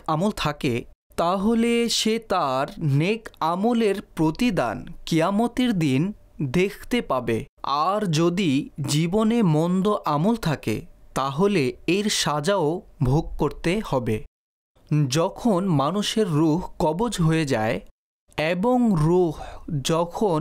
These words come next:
মানুষের শরীর থেকে আলাদা করে দেওয়া হয়, আর মানুষ যখন ইন্তেকাল করে, তখন তার ইন্তেকালের পর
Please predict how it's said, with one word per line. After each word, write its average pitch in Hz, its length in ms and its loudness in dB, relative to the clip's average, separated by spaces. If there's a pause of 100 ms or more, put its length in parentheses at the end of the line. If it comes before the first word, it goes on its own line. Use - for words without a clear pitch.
(240)
মানুষের 185 560 0 (120)
শরীর 170 460 2 (120)
থেকে 139 380 0 (420)
আলাদা 185 420 0
করে 226 340 -2 (140)
দেওয়া 160 320 0
হয়, 139 380 0 (1080)
আর 151 240 2 (280)
মানুষ 175 460 2 (220)
যখন 160 640 0 (280)
ইন্তেকাল 208 640 0 (120)
করে, 110 300 0 (240)
তখন 147 420 -2 (200)
তার 135 360 0 (200)
ইন্তেকালের 214 960 0
পর 143 240 2